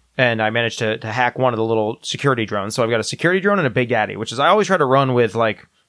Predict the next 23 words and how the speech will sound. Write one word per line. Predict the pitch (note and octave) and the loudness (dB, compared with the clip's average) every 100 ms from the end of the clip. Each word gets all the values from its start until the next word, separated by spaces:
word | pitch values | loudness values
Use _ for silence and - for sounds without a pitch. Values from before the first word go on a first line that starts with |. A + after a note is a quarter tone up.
| _ C#3+ | _ -4
play | C#3+ | -2
the | A#2+ | 0
Necromancer | A#2 A2+ G#2 G2+ | -2 -4 -8 -8
in | G2+ | -6
Diablo. | G#2 G2+ F2 | -4 -4 -6
I | F#2+ | -6
want | A2+ B2 | -4 -2
a | |
little | A2+ - | -4 -4
army | A2 G2+ | -4 -4
to | F#2 | -8
do | G2+ | -8
my | F#2+ F2+ | -8 -6
bidding | A2+ A2 G2+ | -6 -6 -8
for | G#2 | -8
me. | F#2+ F#2+ _ _ _ _ _ | -8 -12 _ _ _ _ _
And | - C#3+ C3 B2 A#2+ A2 _ _ _ _ _ _ _ _ - | 0 2 4 4 0 -6 _ _ _ _ _ _ _ _ -6
there's | C3 A#2 | -2 -2
a | A#2+ | 0
bunch | C#3 D3+ | -2 0
of | C3 | 0
those, | A#2+ A2+ G2+ | 2 0 -2
um, | G#2+ G2 F#2+ F#2 | -2 -2 -4 -8